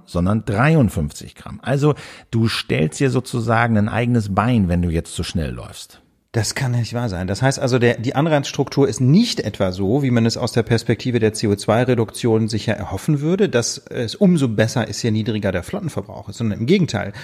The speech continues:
Speaker 2: Die Anreizstruktur ist so, du willst eine Punktlandung hinlegen bei vierundneunzig Komma neun Gramm,
Speaker 1: Ja.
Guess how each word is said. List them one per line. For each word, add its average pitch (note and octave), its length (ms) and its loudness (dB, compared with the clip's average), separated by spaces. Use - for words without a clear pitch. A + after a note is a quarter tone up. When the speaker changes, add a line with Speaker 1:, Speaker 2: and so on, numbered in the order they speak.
Speaker 2:
Die - 100 -2
Anreizstruktur F3+ 640 0
ist C#3+ 140 -2
so, D3+ 140 0
du C3+ 120 0
willst B2 220 2
eine A2+ 80 -2
Punktlandung G2+ 720 0
hinlegen G2 480 0
bei B2 140 2
vierundneunzig D#3 680 0
Komma B2+ 240 0
neun A#2 320 2
Gramm, A#2+ 520 0
Speaker 1:
Ja. - 60 -16